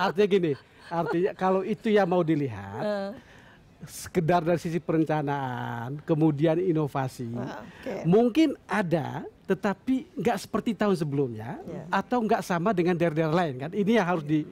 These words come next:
Speaker 1: dilihat gitu, kan?
Speaker 2: Oke.
Speaker 1: Untuk kemudian, buat saya sih gini, dua ribu dua puluh ini tahun pembuktian buat, eh, Mas Anies,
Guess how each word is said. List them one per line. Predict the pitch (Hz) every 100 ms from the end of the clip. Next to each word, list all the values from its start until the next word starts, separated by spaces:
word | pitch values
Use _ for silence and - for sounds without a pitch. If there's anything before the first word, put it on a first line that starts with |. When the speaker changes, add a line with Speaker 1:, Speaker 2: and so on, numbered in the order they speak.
| - -
Speaker 1:
dilihat | 151 156 170 160 147
gitu, | 127 -
kan? | 127 165
Speaker 2:
Oke. | 196
Speaker 1:
Untuk | 165 151 185
kemudian, | 165 160 139 156 214 - - - -
buat | 160 160
saya | 190
sih | 190
gini, | 175 147
dua | 143 175
ribu | 170 156
dua | 165
puluh | - 160 156
ini | 156 202 202 - _ _ - - _
tahun | - 170 160
pembuktian | 160 151 - 170 180
buat, | 143 151 151 -
eh, | 156 143
Mas | 139 156
Anies, | 127 120 156 - -